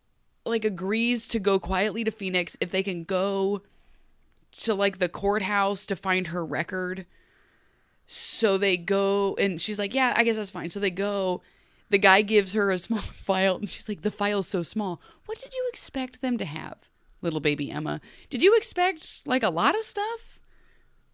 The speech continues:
Like, I don't, I, I, I guess I just don't understand what she was expecting to find, but she was also very desperate, so I, I guess that makes sense. It's got, like,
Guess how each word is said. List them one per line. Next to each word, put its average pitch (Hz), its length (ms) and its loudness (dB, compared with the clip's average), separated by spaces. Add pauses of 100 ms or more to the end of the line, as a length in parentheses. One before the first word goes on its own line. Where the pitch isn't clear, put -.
(160)
Like, - 220 -6
I 254 120 6
don't, 262 200 6
I, 247 220 4
I, 254 200 4
I 269 80 8
guess 302 200 4
I 339 60 2
just 269 200 2
don't 262 160 4
understand 226 420 4
what 202 120 2
she 214 100 0
was 190 80 0
expecting 190 400 -4
to 165 60 -2
find, 160 440 -4 (720)
but 196 140 2
she 208 100 0
was 170 120 0
also 170 220 2
very 151 200 4
desperate, 139 420 -4
so 151 160 -2
I, 135 160 -6 (580)
I 160 80 0
guess 143 200 -10
that - 100 -10
makes - 160 -8
sense. - 220 -10 (520)
It's 190 220 0
got, 214 220 4
like, 175 300 2